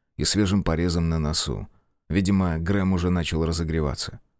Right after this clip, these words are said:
Он всем видом походил на преступника, которому самое место в подземелье. Вот только Марго ожидала встретить здесь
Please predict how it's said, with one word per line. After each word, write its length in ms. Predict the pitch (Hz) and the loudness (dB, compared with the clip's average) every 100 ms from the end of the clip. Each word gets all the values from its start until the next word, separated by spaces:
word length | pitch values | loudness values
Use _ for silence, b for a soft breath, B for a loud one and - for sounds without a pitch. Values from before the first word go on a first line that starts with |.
| _ _ - | _ _ 2
Он 240 | 120 120 | 4 4
всем 340 | 110 - 123 117 | 2 2 2 4
видом 380 | 131 110 90 | 4 6 4
походил 440 | - 90 95 92 95 | 2 0 2 2 2
на 140 | 92 | 2
преступника, 720 | 90 104 107 147 - 78 73 69 | 2 0 2 0 2 0 -4 -4
которому 480 | 85 101 95 101 | -4 -2 0 0
самое 560 | 92 - 107 110 123 127 | 0 -2 2 2 2 2
место 400 | 117 98 - 98 | 2 2 0 -2
в 80 | - | -2
подземелье. 760 | 101 90 92 87 71 57 - - b b _ _ _ _ _ - | -2 0 2 2 0 -4 -10 -12 b b _ _ _ _ _ 0
Вот 220 | 101 127 | 2 4
только 280 | 165 151 147 | 4 4 2
Марго 340 | 151 151 208 | 0 4 4
ожидала 380 | 175 120 110 104 | 4 4 4 2
встретить 500 | 98 - 156 185 104 | 0 2 2 2 0
здесь 400 | 80 76 64 - | 0 -2 -4 -8